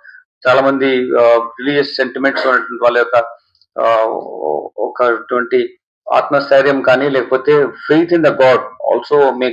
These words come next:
go off. So అందుకోసమే ఇది పోకుండా ఉండాలంటే తొందరగా డిటెక్ట్ చేయాలనే ఉద్దేశంతో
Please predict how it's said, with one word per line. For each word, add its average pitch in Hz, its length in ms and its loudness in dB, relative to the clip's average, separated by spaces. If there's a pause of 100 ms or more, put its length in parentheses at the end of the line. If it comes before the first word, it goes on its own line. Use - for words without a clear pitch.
(120)
go 127 60 4
off. 120 180 4 (640)
So 127 320 2
అందుకోసమే 156 540 0
ఇది 143 320 -2
పోకుండా 143 280 2
ఉండాలంటే 139 480 2
తొందరగా 139 400 0
డిటెక్ట్ 135 340 -4
చేయాలనే 127 160 2
ఉద్దేశంతో 120 600 -4